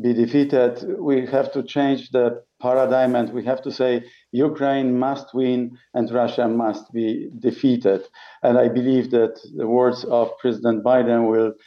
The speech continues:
reassure all Europe that the United States is with us in this fight for freedom and peace.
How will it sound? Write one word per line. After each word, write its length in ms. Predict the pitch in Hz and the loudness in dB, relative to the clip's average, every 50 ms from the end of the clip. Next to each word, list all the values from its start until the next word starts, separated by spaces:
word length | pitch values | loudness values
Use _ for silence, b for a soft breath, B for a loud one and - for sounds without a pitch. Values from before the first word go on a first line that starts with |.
| b b b b b | b b b b b
reassure 600 | 117 131 139 131 127 131 - 147 151 135 117 120 | 2 2 4 4 2 0 0 0 0 0 0 0
all 300 | - - 123 127 127 123 | -2 -2 -4 -2 -2 -2
Europe 480 | 123 127 127 123 120 117 113 113 - - _ b b b b b b | 0 0 0 0 0 -2 -2 -4 -6 -10 _ b b b b b b
that 320 | 120 107 113 113 113 110 - | -2 0 2 2 2 0 -2
the 80 | 117 | -2
United 420 | 113 113 117 123 117 107 117 113 - | 0 2 2 2 2 2 0 -2 -4
States 380 | - - 127 120 113 - - | -4 -4 -2 -2 -2 -2 -4
is 180 | 113 107 - - | -8 -10 -10 -8
with 480 | 120 - - 123 110 127 143 139 131 | -10 -8 -4 0 2 4 6 6 6
us 340 | 123 120 117 117 117 - - - b b b b b b | 6 6 4 2 0 -4 -12 -18 b b b b b b
in 160 | 123 117 117 | 2 2 2
this 200 | 117 123 117 - | 2 2 0 -2
fight 320 | - - 127 120 117 117 - | -2 -2 0 0 -2 -2 -4
for 180 | - 113 110 - | -4 -4 -4 -4
freedom 580 | - 139 135 123 113 120 117 113 110 107 107 - b b b b b b - | -2 0 0 0 0 0 0 -2 -2 -4 -8 -12 b b b b b b -2
and 340 | 120 110 110 107 - - - | 0 0 0 -2 -4 -6 -10
peace. 420 | 127 117 98 90 87 - - | -8 -8 -8 -8 -10 -12 -18